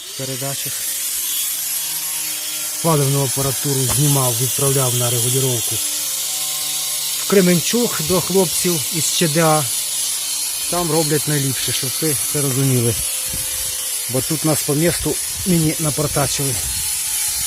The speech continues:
Все, форсунки в мене тут нові стоять, розпилителі нові, все понятно, клапана я провірив. Е, ну так все працює тут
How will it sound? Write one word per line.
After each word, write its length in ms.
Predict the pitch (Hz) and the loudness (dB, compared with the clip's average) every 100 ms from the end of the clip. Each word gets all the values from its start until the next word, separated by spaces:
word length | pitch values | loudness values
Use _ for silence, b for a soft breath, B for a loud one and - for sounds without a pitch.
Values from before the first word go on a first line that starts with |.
| - - - - - - - | -2 0 0 -2 -2 -2 -2
Все, 360 | - 151 127 | -2 0 0
форсунки 600 | 117 - 131 160 143 143 | 0 -2 0 0 0 0
в 60 | 131 | 0
мене 140 | 123 | 0
тут 240 | 117 120 185 | 0 -2 -2
нові 180 | 175 160 | -2 -2
стоять, 560 | - 151 143 - - 123 | 0 0 0 0 -2 -2
розпилителі 580 | - 123 123 - 123 | -2 0 0 0 0
нові, 200 | 143 151 | 0 0
все 160 | 143 139 | 0 -2
понятно, 400 | - 127 123 127 | -2 -2 -2 -2
клапана 360 | 135 123 135 123 | -2 -2 -2 0
я 100 | 117 | -2
провірив. 440 | - 165 185 175 147 - - - - - - - - - - - 139 | -2 0 0 0 -2 -2 -2 -2 -2 -2 -2 -2 -2 -4 -4 -4 -2
Е, 380 | 139 135 131 120 - - - - - - - - - - - 180 | -2 0 0 -2 -4 -4 -4 -4 -4 -4 -4 -4 -4 -4 -4 -4
ну 60 | - | -2
так 100 | 165 | -2
все 180 | - 156 | -2 -2
працює 460 | 151 - 143 131 | -2 -2 -2 -2
тут 160 | 120 | -2